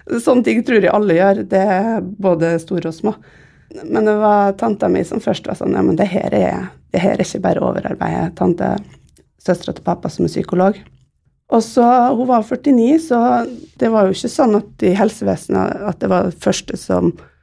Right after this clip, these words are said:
som var naturlig å tenke var at det var demens.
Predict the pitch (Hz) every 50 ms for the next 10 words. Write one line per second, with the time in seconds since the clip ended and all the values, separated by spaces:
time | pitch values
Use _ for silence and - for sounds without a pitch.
0 | _ _ _ _ - - - - - 196 - - 175 175 175 175 175 175 175 175
1 | 170 170 - - 196 175 185 - - - 175 196 190 - 170 175 170 170 160 175
2 | 151 - - - 175 175 175 180 175 175 - - - 160 - - _ _ _ _
3 | _ - 196 208 254 349 392 370 - - -